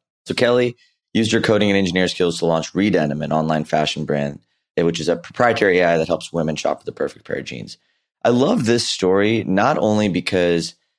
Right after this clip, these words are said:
one, Kelly didn't grow up saying she always wanted to be an entrepreneur. No, she went to school, she got a job, and she was dealt a hand that forced her to then choose entrepreneurship as one of the only options.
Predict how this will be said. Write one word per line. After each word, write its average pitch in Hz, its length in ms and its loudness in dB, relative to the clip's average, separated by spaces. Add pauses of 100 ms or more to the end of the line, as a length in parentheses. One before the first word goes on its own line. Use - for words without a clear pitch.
(120)
one, 92 560 0 (120)
Kelly 120 420 2
didn't 90 640 0 (160)
grow 90 320 2
up 85 220 2
saying 82 320 0
she 98 180 -2
always 85 380 2
wanted 78 260 -2
to 71 60 -4
be 73 100 -4
an 69 80 -2
entrepreneur. 69 460 -10
No, 78 240 -2
she 104 500 0
went 87 200 -2
to - 100 -8
school, 80 340 -2
she 78 200 -6
got 82 160 2
a 87 40 0
job, 76 500 0 (240)
and 85 140 -2
she 95 80 0
was 85 160 0
dealt 85 440 0 (140)
a 80 100 0
hand 85 520 0
that - 180 0
forced 90 380 -2
her 82 140 0
to 80 80 0
then 76 220 -2
choose 82 560 -2 (280)
entrepreneurship 80 960 -2
as 76 540 0 (160)
one 78 120 -2
of 73 60 -2
the 73 140 -2
only 73 240 -2
options. - 600 -8